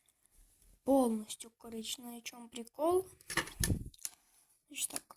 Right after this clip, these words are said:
роздавить. Отак от лінійкою. А ножик іспользують тільки під, ну, оце, під родителями. Ну, давайте зробимо болтик. І ось отак от у нас получився болтик. Ось отак.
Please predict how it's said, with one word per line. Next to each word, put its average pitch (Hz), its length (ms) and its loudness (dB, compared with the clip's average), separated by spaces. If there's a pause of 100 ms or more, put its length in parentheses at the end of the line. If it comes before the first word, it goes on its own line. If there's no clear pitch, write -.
(100)
роздавить. 254 1080 -4 (380)
Отак 262 480 -6
от - 180 -16
лінійкою. 262 560 4 (480)
А 269 140 2
ножик 415 500 4
іспользують 233 440 -4
тільки 302 320 0
під, 262 540 0 (840)
ну, 247 320 0
оце, 240 360 -4 (540)
під 240 200 -2
родителями. 233 920 4 (460)
Ну, 254 100 -16
давайте 240 300 -8
зробимо 233 380 0
болтик. 285 500 -2 (380)
І 302 100 8
ось 294 160 8
отак 285 340 6
от 240 160 -2
у 254 60 0
нас 254 220 0
получився 240 800 -4
болтик. 233 960 -2 (1200)
Ось 254 100 -8
отак. 247 440 -6